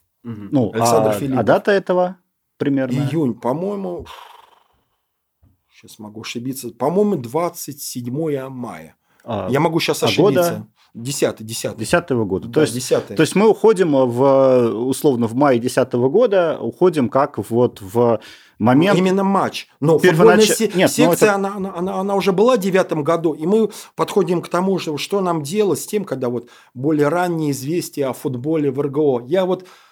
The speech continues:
Speaker 3: отношусь, ну, ввиду того, что вот за несколько, ввиду объективных причин, потому что журналы, вот, что к спорту,
Speaker 2: Мгм.
Speaker 3: и это, и спортная пресса, футбол не был популярен, в самом Р Г О «Сокол» не был популярен. То есть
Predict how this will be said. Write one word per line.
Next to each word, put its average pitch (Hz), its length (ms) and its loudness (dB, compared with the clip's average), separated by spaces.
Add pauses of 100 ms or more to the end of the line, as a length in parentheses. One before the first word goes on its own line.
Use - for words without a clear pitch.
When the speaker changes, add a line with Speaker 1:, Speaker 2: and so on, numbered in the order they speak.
(120)
Speaker 3:
отношусь, 170 640 -4 (240)
ну, 156 140 -6
ввиду 175 260 -2
того, 180 260 -2
что 143 180 -6
вот 127 160 -6
за 139 120 -6
несколько, 120 960 -6
ввиду 139 240 -6
объективных 143 540 -4
причин, 233 400 -8 (340)
потому 131 160 -8
что 127 300 -8
журналы, 147 520 0
вот, 113 160 -2
что - 280 -10
к - 100 -20
спорту, 175 480 -2
Speaker 2:
Мгм. 147 80 0
Speaker 3:
и 151 40 2
это, 151 260 -2
и 117 80 -4
спортная 120 340 -10
пресса, 147 460 -4 (180)
футбол 160 400 2
не 156 140 2
был 147 140 0
популярен, 123 600 -2 (160)
в - 60 -14
самом 165 320 2
Р 151 80 -2
Г 131 120 -2
О 123 80 -2
«Сокол» 120 380 -6
не 120 120 -4
был 107 140 -6
популярен. 110 500 -4
То 107 100 -6
есть 127 160 -8